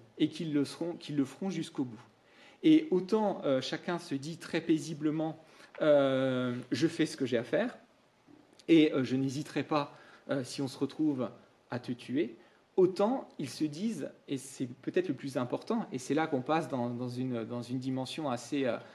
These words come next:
assez moderne de, de, de cette thématique des personnages de théâtre, euh, ils se disent qu'ils ne savent pas faire autre chose que ce qu'ils font, et qu'ils n'ont pas le choix, en réalité. Hein.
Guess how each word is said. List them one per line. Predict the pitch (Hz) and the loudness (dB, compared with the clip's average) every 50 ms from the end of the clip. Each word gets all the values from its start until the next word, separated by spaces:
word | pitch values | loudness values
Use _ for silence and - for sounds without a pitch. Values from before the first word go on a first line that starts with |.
| - - - - | -20 -20 -20 -10
assez | - 120 120 - - 139 | -8 -8 -6 -4 -2 -2
moderne | 139 147 147 147 156 185 190 175 165 139 110 98 113 123 | 0 2 2 2 4 4 4 4 2 0 -2 -2 -2 -2
de, | 131 120 120 120 | 0 0 0 0
de, | 117 117 117 113 113 113 107 107 107 113 117 | -2 -2 -4 -4 -4 -4 -6 -8 -8 -10 -12
de | 113 113 117 | -12 -12 -10
cette | 117 - 123 - | -8 -6 -6 -4
thématique | - 143 139 131 127 - - 143 127 | -2 -2 -2 -2 -2 -6 -10 -10 -4
des | 123 123 | -4 -2
personnages | 120 - 120 120 - 143 135 139 135 139 120 | -2 -2 -4 -4 -4 -4 -4 -2 -2 -2 -2
de | 123 117 | -4 -4
théâtre, | 113 - 135 160 220 254 247 - - - - - - - - - - - | -2 2 2 4 4 2 0 -4 -10 -18 -20 -20 -20 -20 -20 -16 2 6
euh, | 151 151 139 - | 6 6 8 6
ils | - - | 4 2
se | - 143 | 2 2
disent | 143 156 220 233 - - | 2 4 0 -2 -4 -6
qu'ils | - 160 147 | -6 -4 -4
ne | 139 | -4
savent | 123 - 156 143 - - | -4 -4 -6 -8 -6 -2
pas | - 175 185 180 | 0 0 0 0
faire | 185 - - 143 127 | -2 -4 -4 -2 -2
autre | 127 131 - | -2 -4 -2
chose | - 165 160 165 | -4 -4 -4 -4
que | - 127 | -8 -12
ce | 120 - | -14 -14
qu'ils | - - 117 | -16 -18 -18
font, | 117 - - - 110 - - - _ _ _ _ _ _ _ _ _ _ _ _ _ _ _ _ - | -16 -14 -14 -14 -14 -14 -16 -20 _ _ _ _ _ _ _ _ _ _ _ _ _ _ _ _ -2
et | 139 135 | -2 -2
qu'ils | 127 - - 123 127 | -2 -4 -6 -6 -6
n'ont | 156 160 | -4 -2
pas | 156 131 | -2 -4
le | 110 | -4
choix, | - - - 156 120 - - - - | -4 0 2 2 2 2 -2 -8 -10
en | 104 113 | -8 -6
réalité. | 107 113 104 87 80 - - - 87 - - _ _ _ - - | -4 -4 -4 -6 -8 -8 -10 -10 -10 -10 -14 _ _ _ -12 -6
Hein. | 117 113 131 | -4 -2 -2